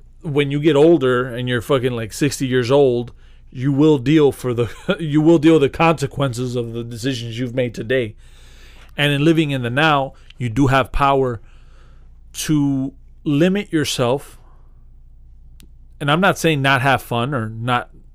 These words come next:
live it up or not do fun things, but I'm saying limit yourself, like, and think, like, y-, you can build and you can have fun. We do it very well. I mean, I think we,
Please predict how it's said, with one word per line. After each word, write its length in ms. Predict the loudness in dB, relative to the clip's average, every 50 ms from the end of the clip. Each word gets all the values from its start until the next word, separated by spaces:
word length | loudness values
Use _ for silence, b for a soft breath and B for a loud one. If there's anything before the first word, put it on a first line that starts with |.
| -20 -14
live 260 | -8 0 0 2 2 2
it 100 | 0 0
up 240 | 2 0 0 0 0
or 180 | -4 -4 -4 b b b b b b b b b b b b -20 -18 -12
not 420 | -4 -2 0 0 -2 -2 -6 -12 -2
do 160 | 0 0 0 0
fun 260 | 0 -2 -2 -2 -2
things, 400 | -2 -2 -2 0 -2 -4 -4 -4
but 120 | -4 -4 -4
I'm 80 | -4 -4
saying 280 | -6 -6 -6 -6 -6
limit 420 | -4 -2 -2 -2 -2 -4 -8 -12 -18 -12
yourself, 760 | -8 -6 -6 -6 -6 -8 -10 -10 -10 -14 -16 -20 -20 -20 -18 -18
like, 280 | -16 -16 -16 -16 -18 -20 -20 -20 b b b b b b b b b b b b b -8
and 220 | -6 -6 -6 -8
think, 420 | -4 -2 -2 -2 -2 -4 -10 -14 -12
like, 280 | -10 -10 -10 -12 -14 -20 -20
y-, 100 | -20 -20 -16 -12
you 200 | -6 -6 -6 -4
can 260 | -2 -2 -2 -2 2
build 480 | 2 4 4 4 2 2 0 -4 -8 B B B -20 -20 B B B
and 160 | -8 -6 -4
you 100 | -4 -2
can 140 | -2 -2 0
have 240 | 2 2 0 0 0
fun. 340 | -2 -2 -2 -2 -4 -6 -12 -16 -20 -20 -20 -18 -6
We 140 | -4 -4 -2
do 260 | 0 0 2 2 2
it 140 | 2 0 -2 -10 -16 -14
very 360 | -2 2 2 4 6 6 6
well. 380 | 4 4 2 0 -2 -6 -12 -16 -20 b b b b b b b b b b b b b b b b -8
I 80 | -6 -2
mean, 200 | -2 0 0 2
I 140 | 0 0
think 240 | 2 0 -2 -2 0
we, 260 | 0 0 0 0 b